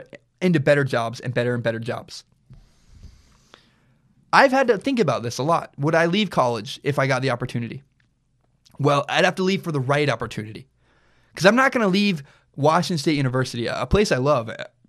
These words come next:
a school I'm enjoying. Even though I hate school, I'm enjoying college. I like making my podcast in my room. I like telling stories. I make all kinds of videos. I do a lot of cool stuff. I love my friends up here. I would not leave W S U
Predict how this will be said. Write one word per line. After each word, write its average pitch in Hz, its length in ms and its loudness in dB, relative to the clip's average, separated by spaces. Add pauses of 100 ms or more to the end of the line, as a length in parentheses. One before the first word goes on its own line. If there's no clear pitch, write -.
(440)
a 127 60 -4
school 240 280 0
I'm 165 120 2
enjoying. 143 460 0 (180)
Even 233 160 0
though 233 80 6
I 170 40 6
hate 220 180 2
school, 151 540 0 (400)
I'm 220 160 4
enjoying 180 300 4
college. 135 380 -2
I 123 60 0
like 143 260 0
making 139 260 -2
my 123 100 -2
podcast 127 540 -2
in 123 40 -4
my 117 60 -4
room. 165 380 -2 (380)
I 139 100 -2
like 156 160 2
telling 160 240 0
stories. 156 440 2
I 117 60 0
make 127 180 -2
all 127 80 0
kinds 123 240 -2
of 120 60 -4
videos. 131 380 -2
I 143 60 -2
do 220 160 0
a 226 40 0
lot 185 120 4
of 160 60 -6
cool 160 100 -4
stuff. - 420 -6 (600)
I 139 60 0
love 202 240 2
my 180 100 0
friends 214 280 -2
up - 120 -8
here. - 160 -12 (960)
I 170 120 4
would 190 200 4
not 185 280 4
leave 202 480 0
W 156 300 2
S 139 160 0
U 117 240 -2